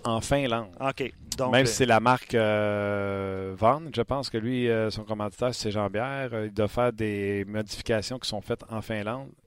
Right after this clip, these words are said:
Speaker 1: Et on parle de livraison de quatre à six semaines.
Speaker 2: OK. C'est
Speaker 1: Écoute,
Speaker 2: drôle.
Speaker 1: quand je dis ça, je m'entends, je fais,
Speaker 2: C'est drôle.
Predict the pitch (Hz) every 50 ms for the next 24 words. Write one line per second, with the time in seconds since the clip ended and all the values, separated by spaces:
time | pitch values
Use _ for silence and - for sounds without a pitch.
0 | _ _ 107 107 107 104 - 117 123 127 113 107 104 107 107 101 104 104 117 120
1 | 110 101 - 127 123 - 113 101 - 117 110 - - 107 104 101 95 - _ _
2 | _ _ _ _ _ _ _ _ _ _ _ - - 143 143 - 185 180 180 -
3 | - - - - - - - - - - - - - - - - - - - 139
4 | 127 135 120 113 127 131 131 127 120 117 - - 143 143 135 123 123 113 110 -
5 | - 139 139 - - 120 117 131 127 117 120 110 117 117